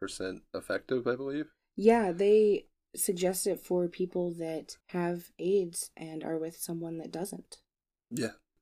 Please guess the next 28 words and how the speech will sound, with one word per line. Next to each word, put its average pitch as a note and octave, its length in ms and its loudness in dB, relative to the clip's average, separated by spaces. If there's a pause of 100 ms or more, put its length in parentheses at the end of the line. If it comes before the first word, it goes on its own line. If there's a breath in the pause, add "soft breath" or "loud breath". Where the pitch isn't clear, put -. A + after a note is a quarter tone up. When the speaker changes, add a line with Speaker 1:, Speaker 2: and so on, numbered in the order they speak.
(520)
Speaker 1:
They've G#2+ 380 0 (320)
they've G2+ 180 -4
gotten A#2 460 0
aids G2+ 500 -6
to G#2 80 -4
the F#2 120 -8
point F#2+ 340 -8 (100)
where F#2+ 600 -6
if G2+ 200 -6
you A#2+ 100 2
contract A2+ 640 -2
it, F#2+ 280 -2
it G#2 100 -10
can G#2 140 -4
be G2 80 -4
caught - 340 2
early, G2 440 0 (140)
actually. G2+ 520 -6 (140)
If - 180 -6
you A2 80 0
think D#3 300 2
you've C#3+ 140 4
contracted, A#2 540 0
you A2 140 -2
can G#2 160 -6
actually G#2 320 -6
get G2 500 -4 (260)
pep, - 300 -2